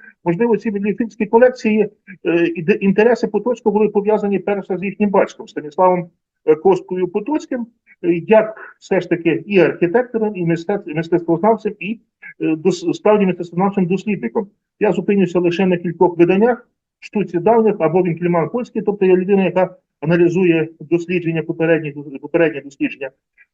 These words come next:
Ем, його, його видання, скажімо, про мистецтво, про мистецтво, про стиль мистецтва писання, тобто, можна так сказати, автор, він один, автор, один з перших таких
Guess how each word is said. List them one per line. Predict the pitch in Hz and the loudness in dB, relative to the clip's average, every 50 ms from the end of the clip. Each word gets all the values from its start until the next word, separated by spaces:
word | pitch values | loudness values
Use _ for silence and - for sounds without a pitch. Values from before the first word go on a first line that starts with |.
| _ _ - | _ _ 2
Ем, | 156 151 147 143 143 147 147 147 143 143 143 139 - - - | 4 6 6 6 4 0 -4 -12 -12 -10 -10 -12 -12 -12 -8
його, | 139 131 127 - 160 147 190 196 175 156 - - _ _ | -8 -8 0 0 2 4 4 4 4 4 0 -4 _ _
його | 156 160 151 180 175 165 - - _ _ _ _ _ - | 0 2 4 4 2 2 2 -2 _ _ _ _ _ -4
видання, | 165 165 165 165 170 175 180 165 139 - - _ _ _ _ _ _ _ _ - 131 131 | -4 0 2 2 2 2 2 0 0 -2 -6 _ _ _ _ _ _ _ _ -14 -14 -12
скажімо, | - - 147 143 160 175 165 156 147 143 - | -6 -6 -4 0 0 0 2 2 2 0 -2
про | - - 170 175 156 135 - - - _ _ _ _ - | 0 2 4 6 6 4 2 0 -6 _ _ _ _ -4
мистецтво, | 156 170 170 170 - 175 - - - _ _ 151 151 147 127 - - _ _ _ _ | -2 -2 -2 0 0 0 0 0 -2 _ _ 2 2 2 2 2 -4 _ _ _ _
про | - 160 156 | -6 -6 -4
мистецтво, | 156 151 151 - 180 165 160 165 - 143 - | -4 -6 -4 0 0 0 0 0 -4 -6 -6
про | - - 165 - - - | 0 0 0 0 0 -6
стиль | - - - 196 180 160 | -16 -4 0 0 0 2
мистецтва | 143 143 139 - - 165 151 151 _ - 139 135 | 0 -6 -8 -4 -2 -2 -2 -2 _ -10 -10 -6
писання, | - 160 160 - 220 240 233 220 190 - _ _ _ _ _ _ _ - | -6 -6 -4 -2 -2 0 0 0 -2 -2 _ _ _ _ _ _ _ -8
тобто, | 170 170 - 156 151 139 143 | -6 0 0 -2 -2 0 -4
можна | 160 180 170 170 170 | -2 -2 0 0 2
так | 170 165 160 - | 2 0 0 0
сказати, | - 170 151 143 160 160 160 170 151 151 _ _ _ _ _ _ - | 0 -2 0 2 2 0 2 0 -2 -2 _ _ _ _ _ _ -2
автор, | - 156 151 151 - 165 151 - - - | 0 0 0 2 -2 -2 -2 -2 -8 -6
він | 147 160 156 | -4 0 0
один, | 147 147 165 165 165 160 | 0 0 0 -2 0 -2
автор, | 151 151 - 143 | -2 -2 -2 -4
один | 143 143 151 147 | -2 -2 -4 -4
з | - | -6
перших | - - 156 151 - 156 143 | -2 -2 -2 -2 -2 -6 -6
таких | - 139 - 156 151 | -6 -6 -6 -6 -10